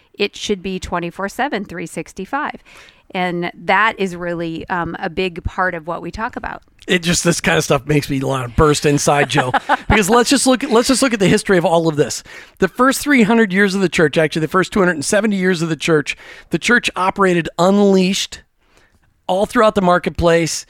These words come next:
Speaker 2: There was no walls anywhere. It was spread out all over the Roman Empire. It was impacting everybody. It, people lived out their faith, and with, and their faith was so vibrant, everybody around them was impacted positively, whether they believed in Jesus or not. They, they,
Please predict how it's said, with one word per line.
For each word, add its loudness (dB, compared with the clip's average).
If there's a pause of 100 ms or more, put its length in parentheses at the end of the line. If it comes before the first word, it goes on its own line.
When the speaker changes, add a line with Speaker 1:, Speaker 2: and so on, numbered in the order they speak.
(180)
Speaker 2:
There 4
was 2
no 0
walls 4
anywhere. 2
It -8
was -2
spread 0
out 2
all 4
over 0
the 0
Roman 2
Empire. -2
It -8
was -2
impacting -2
everybody. 0 (260)
It, 0 (240)
people 0
lived 2
out 4
their 0
faith, -4
and -2
with, 0 (280)
and 2
their 0
faith -2
was -2
so 0
vibrant, -2
everybody 0
around 2
them 0
was 0
impacted -2
positively, 0 (240)
whether 0
they 2
believed -2
in 0
Jesus -4
or -2
not. -4
They, -2 (280)
they, -4